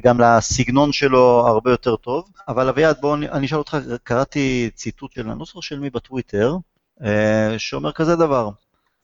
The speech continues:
יש לך את השוער הכי טוב בעולם, אה, יש לך קישור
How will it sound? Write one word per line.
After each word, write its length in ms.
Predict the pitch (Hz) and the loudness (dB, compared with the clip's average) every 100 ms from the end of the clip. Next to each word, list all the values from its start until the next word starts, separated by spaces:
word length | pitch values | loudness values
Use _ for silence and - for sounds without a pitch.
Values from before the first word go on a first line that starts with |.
| _ _ _ _ - | _ _ _ _ -16
יש 120 | - | -8
לך 60 | 151 | -8
את 100 | 143 | -6
השוער 220 | - 135 | -4 -4
הכי 160 | - | -6
טוב 200 | - 131 120 | -8 -6 -2
בעולם, 440 | 117 110 120 175 170 _ _ _ _ _ _ - | 0 2 0 -2 -12 _ _ _ _ _ _ -10
אה, 200 | 107 98 107 | -6 -4 -6
יש 140 | - | -8
לך 120 | 143 | -8
קישור 600 | - 123 - 147 143 135 | -8 -8 -8 -4 -4 -4